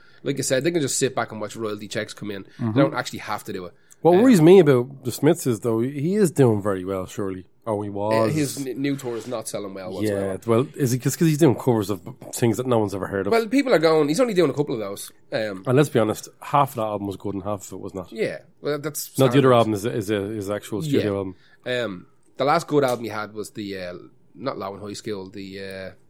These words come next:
Speaker 2: Leaders of the Free World. No, that's, uh, that's Elbow. <laughs>
Speaker 1: oh, my brain.
Speaker 2: Free World Peace Options.
Speaker 1: The one that has fucking university stairs and all in it, whatever that's called. World Peace is none of your business.
Speaker 2: Yeah.
Speaker 1: That's
Speaker 2: So,
Speaker 1: a fantastic
Speaker 2: so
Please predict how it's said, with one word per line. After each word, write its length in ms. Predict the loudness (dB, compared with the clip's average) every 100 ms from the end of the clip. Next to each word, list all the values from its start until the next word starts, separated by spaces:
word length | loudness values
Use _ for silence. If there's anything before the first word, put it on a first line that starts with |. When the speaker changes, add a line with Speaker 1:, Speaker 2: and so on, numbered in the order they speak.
| _ _ _ _ -16 -16 _ _ _ -6
Speaker 2:
Leaders 180 | -4 -6
of 40 |
the 40 | -6
Free 120 | -4
World. 180 | -4 -2
No, 140 | -2
that's, 180 | -2 -8
uh, 300 | -8 -8 -8
that's 140 | -10 -10
Elbow. 400 | -8 -6 -6 -8 -6
<laughs> 80 | -2
Speaker 1:
oh, 480 | 0 0 0 2 0
my 100 | -4
brain. 460 | -2 0 0 -2
Speaker 2:
Free 240 | -2 4 6
World 360 | 8 6 2 -4
Peace 240 | -2 2
Options. 420 | 2 2 0 0 -4
Speaker 1:
The 60 |
one 220 | -4 -4 -2
that 100 | -4
has 440 | -4 -8 -10 -14 _ _
fucking 380 | -12 -10 -8 -10
university 500 | -8 -8 -8 -10 -12
stairs 380 | -10 -10 -10
and 100 | -12
all 140 | -14 -12
in 80 | -14
it, 80 | -12
whatever 200 | -12 -10
that's 120 | -12
called. 240 | -12 -12 -14 _ 2
World 240 | 4 4
Peace 280 | 2 -4 -6
is 160 | -12 -12
none 120 | -12
of 20 |
your 100 | -12
business. 260 | -12 2 4 4
Speaker 2:
Yeah. 40 | 0 -18
Speaker 1:
That's 160 | -2 4
Speaker 2:
So, 160 | 6
Speaker 1:
a 40 | 6
fantastic 640 | 2 -8 -8 -8 -6 -4
Speaker 2:
so 140 | 2